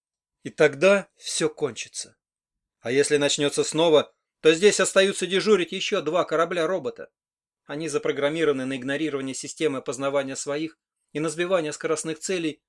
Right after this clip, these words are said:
идущих со стороны портала. Он мог послать их вперёд себя, но он знал, что не выдержит новых месяцев ожидания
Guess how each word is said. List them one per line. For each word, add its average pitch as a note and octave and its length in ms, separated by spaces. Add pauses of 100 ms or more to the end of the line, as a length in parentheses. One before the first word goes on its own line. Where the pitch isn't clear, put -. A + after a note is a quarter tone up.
(100)
идущих D3 400
со D3+ 100
стороны D3+ 360
портала. D3+ 540 (480)
Он C#3 220
мог D#3 220
послать D3+ 420
их D#3 100
вперёд D#3 400
себя, D#3 540 (160)
но C3+ 200
он D3 100
знал, D3 340
что - 160
не D3 120
выдержит C3+ 480
новых C3 280
месяцев C#3 500
ожидания B2+ 560